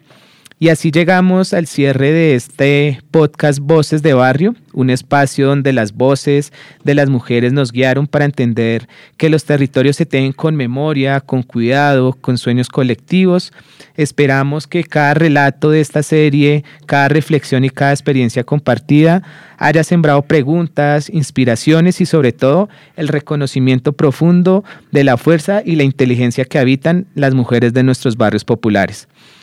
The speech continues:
Porque en cada esquina, en cada plaza, en cada olla comunitaria, voces que sostienen la vida,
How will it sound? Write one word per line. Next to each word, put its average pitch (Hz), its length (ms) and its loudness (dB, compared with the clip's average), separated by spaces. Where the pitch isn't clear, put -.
Porque 135 240 -2
en 123 80 0
cada 123 260 0
esquina, 165 680 0
en 143 100 -4
cada 127 340 0
plaza, 151 460 0
en 143 140 -4
cada 160 300 2
olla 180 180 2
comunitaria, 185 840 0
voces 196 420 2
que 220 120 0
sostienen 147 500 0
la 147 120 2
vida, 120 340 0